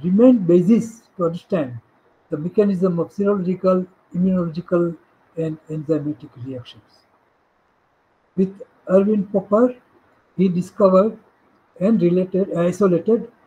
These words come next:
the poliovirus and worked towards the development of vaccine.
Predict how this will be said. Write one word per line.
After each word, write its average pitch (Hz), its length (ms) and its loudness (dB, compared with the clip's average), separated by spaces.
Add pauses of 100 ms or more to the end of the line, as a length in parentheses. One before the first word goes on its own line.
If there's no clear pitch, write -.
(120)
the 170 80 -4
poliovirus 208 920 4 (180)
and 156 240 -6
worked 190 320 2
towards 170 320 2
the 170 100 -6
development 156 640 -4
of 214 120 -4 (440)
vaccine. - 380 -8